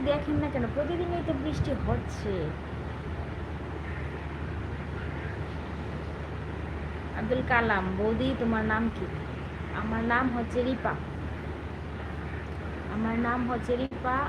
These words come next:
আর আমি লাইভ করছি গাজীপুর থেকে, গাজীপুর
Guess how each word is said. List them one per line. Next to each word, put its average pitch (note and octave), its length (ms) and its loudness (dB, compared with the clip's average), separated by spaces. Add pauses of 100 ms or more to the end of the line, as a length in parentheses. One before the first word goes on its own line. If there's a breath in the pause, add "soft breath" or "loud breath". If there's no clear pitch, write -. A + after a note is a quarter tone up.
(220)
আর G3+ 180 2 (240)
আমি A3+ 140 2 (120)
লাইভ G#3+ 160 2 (120)
করছি A#3+ 240 -4 (100)
গাজীপুর G#3 380 -2 (120)
থেকে, F3+ 200 -4 (2750)
গাজীপুর G#3 400 0